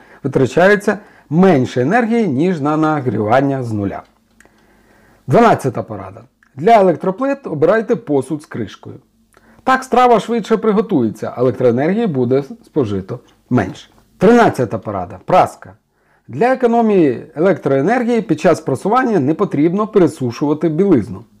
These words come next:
щоб праска не була довше ввімкненою та не споживала додаткові кіловат-години. Чотирнадцята порада. Завантажуйте пральну та посудомийну машини на дозволений максимум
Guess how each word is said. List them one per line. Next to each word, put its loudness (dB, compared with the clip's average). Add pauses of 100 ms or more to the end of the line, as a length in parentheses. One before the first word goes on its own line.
(400)
щоб -2
праска 2
не 2
була 2
довше 0
ввімкненою -4
та 2
не 0
споживала 0
додаткові 0
кіловат-години. -2 (1200)
Чотирнадцята 2
порада. -12 (680)
Завантажуйте 4
пральну 2
та -6
посудомийну -2
машини 0
на 4
дозволений 2
максимум -6